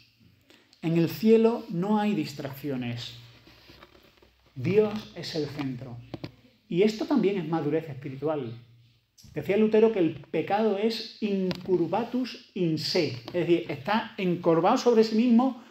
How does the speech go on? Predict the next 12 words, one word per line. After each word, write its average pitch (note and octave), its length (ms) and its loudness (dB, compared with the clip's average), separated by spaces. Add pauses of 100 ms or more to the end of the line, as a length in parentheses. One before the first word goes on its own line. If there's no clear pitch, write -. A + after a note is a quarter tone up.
(100)
mirándose A3 640 2
el G#3+ 60 4
ombligo. D3+ 640 -2 (440)
¿Y G#3+ 220 0
qué E4 140 0
es E4 160 -2
una C4+ 140 2
actitud G#3 580 0 (500)
pecaminosa? D#3 920 -4 (1300)
El F3 240 4
mindfulness B3 720 4
pecaminoso, D3+ 760 -4